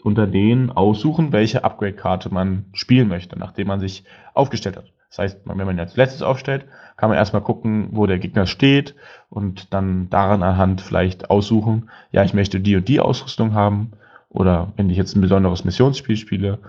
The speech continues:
dann nehme ich vielleicht lieber Duck and Cover statt Hunter oder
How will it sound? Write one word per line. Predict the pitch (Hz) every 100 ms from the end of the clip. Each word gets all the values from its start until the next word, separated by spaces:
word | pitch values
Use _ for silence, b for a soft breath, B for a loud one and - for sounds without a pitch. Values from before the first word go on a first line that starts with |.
| B B B -
dann | 92 90
nehme | 90 95
ich | -
vielleicht | - -
lieber | 92
Duck | 95 -
and | 92
Cover | 127 123 127 120
statt | - 107
Hunter | 110 104 104 101 -
oder | 101 90